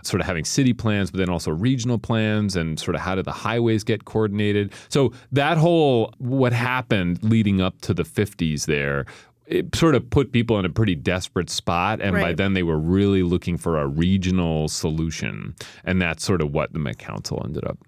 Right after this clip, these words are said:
Speaker 1: being.
Speaker 2: So that's the, that's the bow. That's the happy ending on this
Speaker 1: Yeah, I mean, we
Speaker 2: annexation
Speaker 1: still
Speaker 2: story.
Speaker 1: argue a lot about the Met Council today.
Speaker 2: Yeah.
Speaker 1: I mean, there's a lot of debate about the Met Council, but if you were to sort of have it not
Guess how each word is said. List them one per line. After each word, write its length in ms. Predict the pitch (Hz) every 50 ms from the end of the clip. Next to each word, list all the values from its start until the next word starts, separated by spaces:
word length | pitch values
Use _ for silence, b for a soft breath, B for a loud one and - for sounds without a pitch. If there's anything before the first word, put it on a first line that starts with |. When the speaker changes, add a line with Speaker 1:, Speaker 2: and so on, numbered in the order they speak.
| _ _ _ _ _
Speaker 1:
being. 440 | - 67 52 50 50 - - 107 - - _ _ _ _ _
Speaker 2:
So 160 | - - -
that's 260 | 220 233 226 214 - -
the, 240 | 233 226 220 214 220
that's 220 | 220 226 208 - -
the 80 | 226
bow. 380 | 208 196 233 247 269 240 190 180
That's 180 | 190 190 -
the 80 | - 196
happy 400 | 190 202 208 208 214 214 208 202
ending 500 | 208 220 214 190 - - - 214 208 - b b b b b b b - -
on 140 | - 196 202
this 100 | 214 254
Speaker 1:
Yeah, 140 | 262 202 135 -
I 180 | - - - 147
mean, 40 | 165
we 40 | 185
Speaker 2:
annexation 300 | 190 196 196 180 226 196
Speaker 1:
still 140 | 226 226 202
Speaker 2:
story. 160 | 147 147 156
Speaker 1:
argue 220 | 156 156 160 151 139
a 20 |
lot 300 | 123 113 107 107 117 135
about 180 | 135 120 104 87
the 60 | 104
Met 180 | 95 92 87 -
Council 340 | - 101 95 90 - 95
today. 680 | 85 - - 95 78 92 90 95 78 58 50 50 60 78
Speaker 2:
Yeah. 160 | - 175 - -
Speaker 1:
I 40 | 95
mean, 320 | 90 87 82 78 78 71
there's 200 | - 92 87 80
a 60 | 92
lot 260 | 87 87 87 85 87 87
of 240 | 85 78 - - -
debate 420 | 101 87 69 - 80 80 87 87
about 220 | 85 80 80 76 -
the 60 | 76
Met 200 | 78 73 67 -
Council, 520 | - - 65 62 58 - - 71 69 71 71
but 320 | - 95 85 80 78 69 B B B B B B B B _ _
if 160 | 120 104 82
you 120 | 104 110 110
were 140 | 110 110
to 220 | 98 98 90 87 87
sort 240 | - - 120 107 95
of 160 | 87 80 - -
have 260 | - - - 110 104 92
it 120 | 85 -
not 400 | 80 87 90 87 90 98 95 -